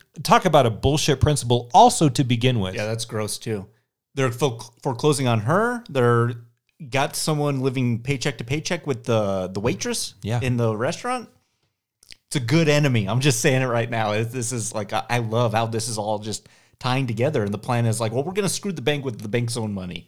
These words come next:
Speaker 1: And I think it's what helps make the Tanner character a little bit more palatable. We've hammered him pretty good in this as being so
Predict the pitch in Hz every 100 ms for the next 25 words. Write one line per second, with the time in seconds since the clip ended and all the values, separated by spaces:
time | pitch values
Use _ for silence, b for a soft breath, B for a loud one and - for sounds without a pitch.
0 | b 156 160 220 214 - 123 104 110 -
1 | 113 107 - - 95 - 120 110 95 110
2 | 98 - 92 98 95 - 92 87 98 90
3 | 87 87 127 120 110 104 98 98 87 98
4 | 92 95 92 92 95 85 98 92 - 110
5 | 98 92